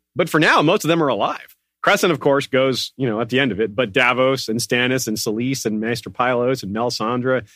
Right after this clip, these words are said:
and Patchface and even Shireen are all still alive for now.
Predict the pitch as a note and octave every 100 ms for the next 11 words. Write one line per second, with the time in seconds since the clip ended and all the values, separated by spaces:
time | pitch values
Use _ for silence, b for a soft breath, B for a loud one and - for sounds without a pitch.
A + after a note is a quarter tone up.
0 | b G2+ A#2 A#2+ - C3+ C3 C3+ - _
1 | _ C3 F#3+ E3+ - D#3+ A#3 D#3+ D3 E3
2 | E3 F3+ C#3+ B2 F#3 F#2+ F2 _ _ _
3 | _ _ C3+ C#3+ F3+ F2+